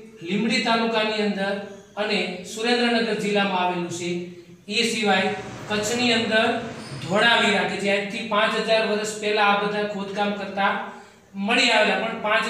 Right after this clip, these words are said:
હજાર વર્ષ જૂના છે. ત્યાર પછી શ્રીનાથગઢ અને રોજડી જે રાજકોટ જિલ્લાની અંદર આવેલા છે. હવે આપણે વાત કરી કે ઐતિહાસિક મહત્વ ધરાવતા ગુજરાતના સાંસ્કૃતિક વારસાઓ,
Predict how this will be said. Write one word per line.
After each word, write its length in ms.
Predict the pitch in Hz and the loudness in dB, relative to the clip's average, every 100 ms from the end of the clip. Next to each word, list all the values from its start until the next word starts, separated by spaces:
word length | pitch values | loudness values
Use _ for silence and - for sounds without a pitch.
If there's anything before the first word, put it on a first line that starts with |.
| 233 | 0
હજાર 160 | 233 233 | 2 4
વર્ષ 280 | 214 240 - - - - 147 | 2 2 0 -4 -10 -12 -8
જૂના 340 | 175 233 226 - | -2 2 2 2
છે. 180 | - - 170 - - - - | 0 -2 -6 -10 -12 -12 -2
ત્યાર 240 | 202 226 220 | 2 4 2
પછી 260 | 226 214 208 | 0 -2 -2
શ્રીનાથગઢ 960 | 214 208 214 214 220 226 233 226 226 196 | -2 -2 2 2 2 2 2 0 -4 0
અને 160 | 202 | 2
રોજડી 500 | 208 240 240 190 175 180 - - - | 4 4 4 2 0 -6 -10 -10 0
જે 100 | 208 | 4
રાજકોટ 440 | 208 - 247 247 214 | 4 2 -2 -2 0
જિલ્લાની 340 | 214 208 196 | 2 4 2
અંદર 220 | 185 185 | 0 -2
આવેલા 360 | 170 170 160 156 | -2 -2 -4 -6
છે. 100 | - 165 - - - - - - - | -8 -12 -14 -18 -20 -20 -20 -20 -6
હવે 160 | 170 240 | 0 4
આપણે 260 | 240 240 | 4 4
વાત 240 | 240 240 240 | 4 4 2
કરી 180 | 247 247 | 2 2
કે 180 | 226 214 202 214 | 2 0 0 0
ઐતિહાસિક 520 | 214 247 240 247 202 202 | 0 2 2 0 0 0
મહત્વ 400 | 202 220 226 226 214 | 2 2 2 2 2
ધરાવતા 440 | 208 214 214 214 214 | 2 2 0 -2 -2
ગુજરાતના 580 | 180 202 208 208 208 | -2 0 0 0 -2
સાંસ્કૃતિક 640 | 202 185 180 202 202 214 233 - - - - 156 | -2 -4 -6 -4 -2 0 -2 -6 -12 -16 -12 0
વારસાઓ, 500 | 208 226 226 247 | 2 4 2 2